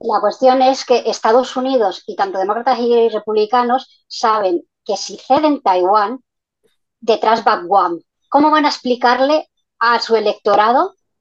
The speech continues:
que, eh, China posee, mm, ahora, eh, China tiene acceso directo porque pierde la primera cadena de islas, la primera cadena de islas que es Japón, Taiwán, Filipinas?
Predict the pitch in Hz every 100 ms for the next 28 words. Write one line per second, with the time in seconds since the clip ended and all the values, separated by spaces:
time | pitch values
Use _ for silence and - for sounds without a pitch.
0 | _ _ _ _ _ _ _ _ _ _
1 | _ _ _ _ 247 240 - 247 220 196
2 | - 247 277 269 208 - 247 247 240 220
3 | 220 220 208 - - - 226 233 247 240
4 | 233 208 - 254 254 254 240 220 208 -
5 | 254 240 240 208 208 - 285 247 - -
6 | 220 214 240 214 208 202 233 233 214 208
7 | 196 185 185 180 240 269 190 196 196 208
8 | 202 196 190 208 208 208 - 185 190 -
9 | - - - 202 233 233 233 214 196 196
10 | - 202 - 202 370 214 226 277